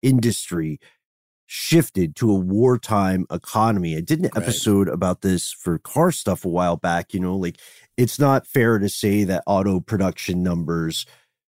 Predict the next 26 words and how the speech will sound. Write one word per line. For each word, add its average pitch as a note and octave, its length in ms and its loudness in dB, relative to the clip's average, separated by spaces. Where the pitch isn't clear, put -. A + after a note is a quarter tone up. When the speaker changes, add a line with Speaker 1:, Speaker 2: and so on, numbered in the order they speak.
Speaker 1:
dropped. G2 600 2
They G2 240 2
disappeared, A2 760 2
and G2+ 140 4
all C3+ 200 6
the C#3 80 6
automakers A2 800 2
were G#2 260 4
making A#2 560 0
stuff - 540 0
for G#2+ 420 2
the F#2 180 -2
war. F#2 520 2
And G2+ 360 0
of A2 220 -4
course, F3+ 500 2
uh, G#2 120 4
people A#2 540 2
at G2 260 0
Steinway B2+ 680 2
and F#2+ 220 -2
Sons F2+ 480 -2
are G#2+ 260 2
also B2 500 2
able F#2+ 340 2
to F#2+ 260 -4